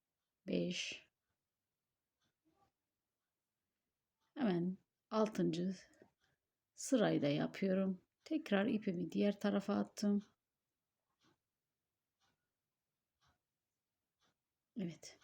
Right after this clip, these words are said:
Şimdi bakın ortaya batıyorum.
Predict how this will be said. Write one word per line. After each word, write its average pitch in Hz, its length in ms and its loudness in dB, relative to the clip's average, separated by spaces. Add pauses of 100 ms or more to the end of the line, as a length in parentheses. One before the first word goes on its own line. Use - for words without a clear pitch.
(800)
Şimdi - 240 2
bakın 185 320 2 (800)
ortaya 165 640 2
batıyorum. 208 580 2